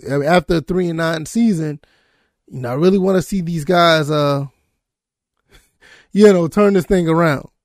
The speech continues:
But we have everything in place to do so. I don't see where it is, you know, not, I don't see where it's not viable that it won't happen, you know? I mean, a-, a-, am I crazy? Do I, I don't know what I'm talking about?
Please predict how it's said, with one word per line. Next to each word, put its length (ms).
But 80
we 140
have 180
everything 300
in 100
place 240
to 80
do 180
so. 360
I 80
don't 160
see 240
where 340
it 260
is, 500
you 140
know, 360
not, 380
I 200
don't 160
see 100
where 260
it's 80
not 240
viable 640
that 160
it 100
won't 240
happen, 400
you 140
know? 240
I 80
mean, 260
a-, 140
a-, 340
am 120
I 120
crazy? 380
Do 80
I, 440
I 40
don't 200
know 100
what 120
I'm 120
talking 280
about? 300